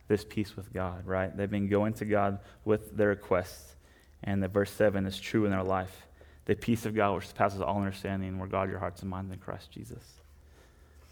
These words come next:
Uh, I have a personal testimony that when I was in college, I had really bad anxiety, and I would, I would have attacks that would just,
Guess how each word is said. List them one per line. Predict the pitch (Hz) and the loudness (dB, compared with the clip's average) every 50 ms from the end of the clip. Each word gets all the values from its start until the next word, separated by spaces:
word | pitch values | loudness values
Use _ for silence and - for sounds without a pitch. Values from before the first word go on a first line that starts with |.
| - - - | -20 -16 -10
Uh, | - 101 | -6 -2
I | 98 95 90 90 101 | -2 0 2 6 10
have | 113 123 120 104 - - - - | 10 10 10 10 6 -2 -6 -4
a | 104 107 104 | -4 -4 -2
personal | - - 127 123 - - 120 110 | 8 10 10 10 10 6 2 4
testimony | - 120 107 - - 120 110 107 107 | 6 4 4 4 2 0 2 2 4
that | 101 107 95 71 | 4 4 4 4
when | 92 104 104 | 2 4 4
I | 110 113 | 4 4
was | 107 | 4
in | 104 98 98 | 2 -2 0
college, | - - 110 107 107 - | 2 4 4 4 4 4
I | 98 101 | 0 0
had | 104 107 101 101 101 98 98 | 2 0 0 0 -2 -2 2
really | 110 113 107 107 | 4 4 4 4
bad | 101 104 107 107 | 2 2 2 2
anxiety, | 104 101 104 101 98 98 101 101 101 101 98 95 - - - - - - - - - - - | 0 0 0 0 0 0 0 0 -2 -4 -6 -8 -14 -20 -20 -20 -20 -20 -20 -20 -20 -12 -6
and | 98 104 | -4 2
I | 101 110 107 | 4 4 4
would, | 104 - | 4 2
I | - - 107 | 0 0 0
would | 104 104 107 | 0 2 2
have | 110 104 | 2 2
attacks | 101 98 - - 110 107 98 - - - | 2 0 4 6 6 8 6 4 0 -4
that | - 87 76 | -4 -4 -2
would | 82 95 95 | -4 -4 -4
just, | 98 101 95 - - - | -4 -4 -4 -6 -10 -18